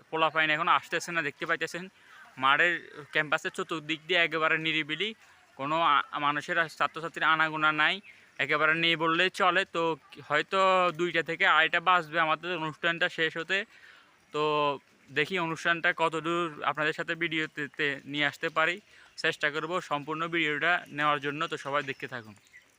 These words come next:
তো গাইস, এখন আমি চলে আসলাম আমাদের সম্পাড়া কলেজের হল রুমে। আর এই হল রুমে আমাদের কলেজের সকল অনুষ্ঠানগুলো অনুষ্ঠিত হয়ে থাকে। তো দেখতে পাচ্ছেন আমার সামনে একটা ব্যানার রয়েছে, এটা হচ্ছে এইচএসসি পরীক্ষার্থীদের বি-, মিলাদ ও বিদায় বার্ষিক অনুষ্ঠান, স্থান সম্পাড়া কলেজ, সভাপতি জনাব মহিউদ্দিন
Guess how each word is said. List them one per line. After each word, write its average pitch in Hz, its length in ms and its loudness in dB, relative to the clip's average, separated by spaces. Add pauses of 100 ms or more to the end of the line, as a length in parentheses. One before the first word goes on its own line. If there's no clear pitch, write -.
(480)
তো 139 100 6
গাইস, 151 300 8
এখন 139 200 6
আমি 165 160 6
চলে 165 200 6
আসলাম 156 200 4
আমাদের 151 280 6
সম্পাড়া 156 380 6
কলেজের 147 340 4
হল 139 220 8
রুমে। 117 280 6
আর 131 180 10
এই 156 120 8
হল 147 200 8
রুমে 165 220 6
আমাদের 151 300 8
কলেজের 151 320 6
সকল 156 340 4
অনুষ্ঠানগুলো 151 600 6
অনুষ্ঠিত 143 360 4
হয়ে 147 180 8
থাকে। 135 300 4
তো - 400 -2
দেখতে 143 220 4
পাচ্ছেন 156 340 4
আমার 151 160 8
সামনে 156 340 6
একটা 151 180 2
ব্যানার 143 280 4
রয়েছে, 151 320 6
এটা 143 120 6
হচ্ছে 143 220 4
এইচএসসি 143 480 4
পরীক্ষার্থীদের 165 1500 6
বি-, 143 280 6
মিলাদ 151 440 8
ও 175 80 8
বিদায় 160 300 8
বার্ষিক 143 300 6
অনুষ্ঠান, 151 540 4
স্থান 156 280 4
সম্পাড়া 156 380 6
কলেজ, 160 280 6
সভাপতি 151 400 4
জনাব 151 300 6
মহিউদ্দিন 151 720 4